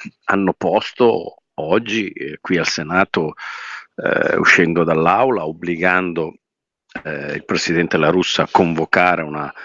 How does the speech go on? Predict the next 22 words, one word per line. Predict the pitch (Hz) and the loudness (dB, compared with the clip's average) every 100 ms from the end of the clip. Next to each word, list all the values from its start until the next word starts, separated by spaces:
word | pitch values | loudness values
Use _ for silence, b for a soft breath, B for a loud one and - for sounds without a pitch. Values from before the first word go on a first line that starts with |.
| B B B | B B B
conferenza | - 90 - 87 87 87 - | -2 -2 2 2 4 2 -4
dei | 82 87 | -6 -6
capigruppo, | - - 78 - 104 131 _ 98 78 | -4 -8 -8 0 2 2 _ 0 0
facendo | - 104 - 139 127 107 | 0 0 4 4 4 0
precisare | - 98 - 87 95 95 90 82 - | -4 -8 -6 -4 0 0 0 -6 -8
che, | - 90 90 | -2 0 2
eh, | - 131 - - | 0 -4 -6 -4
l'informativa | 82 90 - 92 87 - 110 107 85 78 - _ _ _ - _ - - - | 4 4 4 2 2 0 2 2 2 -2 -6 _ _ _ -20 _ -18 -4 -2
che | - 90 90 | 0 -2 2
era | 95 92 | 2 4
già | 85 131 | 2 2
iscritta | 120 - 101 107 - 78 | 0 -2 -2 -2 -2 -6
all'ordine | 80 92 87 85 80 | -2 -2 -2 -8 -6
del | 80 | -4
giorno | 80 107 127 120 - B B B - | 4 4 6 2 -2 B B B -4
non | 95 85 | -4 -2
veniva | 87 87 87 | 0 2 2
annullata | 85 82 80 87 104 98 | 0 0 2 2 2 0
ma | 85 78 | 0 -2
veniva | 82 82 80 80 78 78 | -2 0 2 2 0 -2
soltanto | - 85 76 80 78 73 82 76 | -2 0 0 0 0 0 2 2
rinviata | 80 76 82 80 71 - - | 2 2 4 2 0 -4 -10